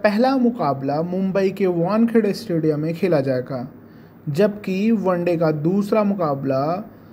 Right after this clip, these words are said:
उन्नीस मार्च को विशाखापट्टनम में होगा। वहीं तीसरा अंतिम मैच बाईस मार्च को चेन्नई में खेला जाएगा। भारत के कप्तान रोहित शर्मा पहला वनडे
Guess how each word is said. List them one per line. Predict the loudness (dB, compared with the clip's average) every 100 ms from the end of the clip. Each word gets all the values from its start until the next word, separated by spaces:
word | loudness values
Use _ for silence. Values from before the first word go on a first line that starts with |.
| -20 -6
उन्नीस | 2 6 6 4
मार्च | 0 0 0 -2
को | -6 -2
विशाखापट्टनम | -2 -2 -4 -2 -4 -4 -4 0 0
में | 2 2
होगा। | 2 2
वहीं | 2 2 2 2
तीसरा | 0 -4 -4 0 0 0 -6
अंतिम | -4 -2 2 2 2
मैच | 0 -2 -2 -4
बाईस | -6 0 0 2 2 0 -4 -4
मार्च | -2 0 0 -2
को | 0 0
चेन्नई | 0 0 2 2
में | 0
खेला | 0 -2
जाएगा। | -2 -2 -4 -6 -10 -16 -20 -20 -20 -20 -20 -20 -20 -20 -20 -14 -2
भारत | 2 4 6 4 0
के | -4
कप्तान | -2 -4 -4 -4 -2 0 0 -2 -4 -10 -12 -2
रोहित | 4 4 4
शर्मा | 2 0 0 -2 -6 -6
पहला | -4 -2 -2 -2
वनडे | -2 0 0 0 2 0